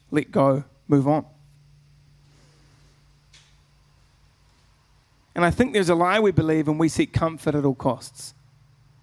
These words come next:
And I think it's one of the, one of the undercurrents of this world that we get lost in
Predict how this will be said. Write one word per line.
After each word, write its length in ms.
And 80
I 80
think 320
it's 160
one 200
of 140
the, 260
one 180
of 60
the 140
undercurrents 560
of 100
this 200
world 400
that 100
we 100
get 180
lost 340
in 260